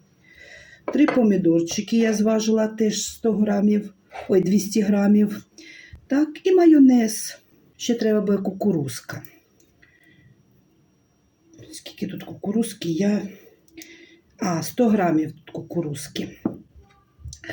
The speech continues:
Значить так, перше, що я роблю, це я буду кришити крабові палочки. У мене такі кускові, в кого які є.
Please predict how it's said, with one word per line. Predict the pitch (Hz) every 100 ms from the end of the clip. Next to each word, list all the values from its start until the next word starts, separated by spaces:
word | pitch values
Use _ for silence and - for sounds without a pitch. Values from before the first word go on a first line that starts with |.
| - -
Значить | 220 208 226
так, | 160 -
перше, | 254 262 -
що | 240 -
я | 208
роблю, | 208 185 233 285
це | - 220 196
я | 208 233 226 - - - -
буду | 196 202 202
кришити | 185 190 - 220 214 - 185 - - _ - - -
крабові | - 208 196 190 190
палочки. | 190 190 160 143 - - - - - - - - _ - - - -
У |
мене | 180 175
такі | 170 190 190 - 320
кускові, | 339 330 - 208 - 214 202 247 320 339 - - - _ - 311 320 -
в | - -
кого | 302 262
які | 262 226 - 226
є. | 175 147 135 120